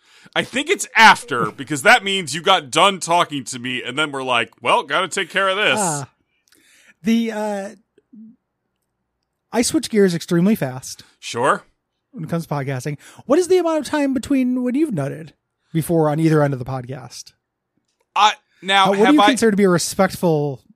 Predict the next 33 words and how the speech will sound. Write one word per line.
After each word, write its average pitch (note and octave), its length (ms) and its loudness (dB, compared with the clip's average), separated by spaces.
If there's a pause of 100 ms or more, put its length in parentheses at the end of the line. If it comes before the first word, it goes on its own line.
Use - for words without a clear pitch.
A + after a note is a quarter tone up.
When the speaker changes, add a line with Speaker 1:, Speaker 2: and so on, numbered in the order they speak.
(120)
Speaker 2:
period D3+ 260 -2
of B2 100 -10
time? C3+ 360 -14 (120)
Speaker 1:
have G3 320 0
I G3 240 0
ever B3 640 -4 (1600)
gotten F#3 280 0
Speaker 2:
And F#3 120 -6
have G3 140 -2
you F#3 80 2
ever E3 80 0
Speaker 1:
in D#3+ 60 -4
Speaker 2:
nutted D#3 220 0
on D3 100 0
the C#3+ 60 -4
podcast? C3 640 -10 (180)
Speaker 1:
I've C#3 120 -8
never C#3+ 160 -4
nutted E3 220 -4
on E3+ 80 -8
the E3+ 80 -14
podcast. F#2+ 600 -10 (480)
Have, E3+ 200 -2
Speaker 2:
Thank E3 160 -4
you. D#3 80 -8
Speaker 1:
have, E3 380 -4
have D3+ 260 -8
I F3+ 280 -2
and F#3 200 -10
my F3+ 100 -8
partner D3 580 -8
ever, C#3+ 600 -6
uh, B2+ 540 -4